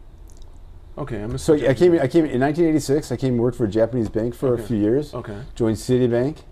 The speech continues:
Speaker 1: Mm-hmm.
Speaker 2: Uh, went to New York for a couple of years. Came back to Japan for a couple of years.
Speaker 1: Right.
Speaker 2: And then joined the Japanese Target ac-, in, um,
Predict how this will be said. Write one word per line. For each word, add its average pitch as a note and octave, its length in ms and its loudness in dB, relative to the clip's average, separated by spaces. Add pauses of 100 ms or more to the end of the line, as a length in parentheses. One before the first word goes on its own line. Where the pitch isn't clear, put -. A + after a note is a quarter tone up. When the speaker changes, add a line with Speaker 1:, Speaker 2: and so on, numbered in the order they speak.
(160)
Speaker 1:
Mm-hmm. C3 520 -8
Speaker 2:
Uh, G2+ 340 2
went G#2+ 220 0
to A2+ 80 -4
New A2 60 0
York A2 160 2
for - 120 -6
a - 20 -2
couple G#2 200 -2
of G#2 40 4
years. A#2+ 140 0
Came G#2 160 -2
back G#2 220 2
to A#2+ 60 -6
Japan G#2 520 -2
for G2+ 200 -4
a - 40 -8 (360)
couple G2+ 240 -4
of F#2+ 60 2
years. G2 480 0
Speaker 1:
Right. G#2 100 -10
Speaker 2:
And G2 120 -14
then G#2+ 140 2
joined G#2+ 280 2
the G2+ 60 0
Japanese G2 840 -2 (160)
Target G2+ 520 -2 (240)
ac-, G2+ 140 -4 (260)
in, F#2+ 260 -2
um, F#2 560 -4